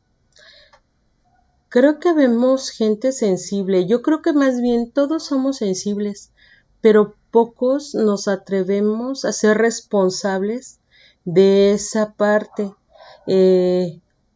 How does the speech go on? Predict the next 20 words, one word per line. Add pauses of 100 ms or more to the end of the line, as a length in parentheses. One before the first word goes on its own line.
(300)
muchos
tenemos (280)
la
capacidad
de
decir:
"Hasta
aquí, (300)
no
quiero,
no
puedo", (520)
y
bloqueamos.
Y
otros
decidimos
y
nos
educamos